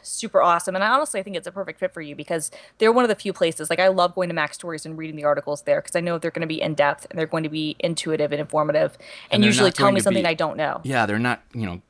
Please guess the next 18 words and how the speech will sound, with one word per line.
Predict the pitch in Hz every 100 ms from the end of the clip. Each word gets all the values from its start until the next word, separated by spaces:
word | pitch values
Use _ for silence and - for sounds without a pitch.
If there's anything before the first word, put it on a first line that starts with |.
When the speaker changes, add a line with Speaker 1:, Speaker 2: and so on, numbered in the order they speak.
| _
Speaker 2:
gossipy | 101 92 - 90 92
and | 87
rumory. | 92 98 95 90 92 90 -
It's | 92 - - -
Speaker 1:
And | 254
no, | 240 202 -
it, | 202
Speaker 2:
it's | -
Speaker 1:
it's, | 185
it's | 185 240
all | 240
Speaker 2:
actual |
Speaker 1:
about | 233 220
things | 226 208
you | 208
can | 180
use. | 175 151 - -
Speaker 2:
Exactly. | - 95 60 92